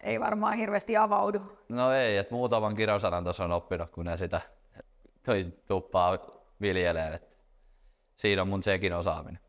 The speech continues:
Speaker 1: Mm-hmm. Mese, sä olit tuossa pari kautta pois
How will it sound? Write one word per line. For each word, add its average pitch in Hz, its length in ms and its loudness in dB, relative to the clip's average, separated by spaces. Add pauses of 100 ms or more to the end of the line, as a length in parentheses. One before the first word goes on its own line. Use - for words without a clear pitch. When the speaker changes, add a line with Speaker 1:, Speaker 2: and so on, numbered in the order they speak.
Speaker 1:
Mm-hmm. 214 180 -16 (800)
Mese, 294 500 2 (180)
sä 302 160 0
olit 285 180 0
tuossa 247 380 0 (460)
pari 254 180 2
kautta 202 280 -2
pois 208 580 -4